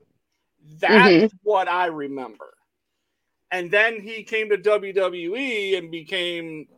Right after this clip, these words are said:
Speaker 1: the man's man, and, like, that lost me completely.
Speaker 2: I didn't like that either. <laughs>
Speaker 1: So,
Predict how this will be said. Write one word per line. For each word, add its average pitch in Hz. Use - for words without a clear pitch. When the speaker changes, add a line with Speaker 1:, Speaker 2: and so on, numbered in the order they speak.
Speaker 1:
the 175
man's 196
man, 160
and, 156
like, 156
that 180
lost 160
me 170
completely. 147
Speaker 2:
I 175
didn't 190
like 190
that 175
either. 131
<laughs> 330
Speaker 1:
So, 392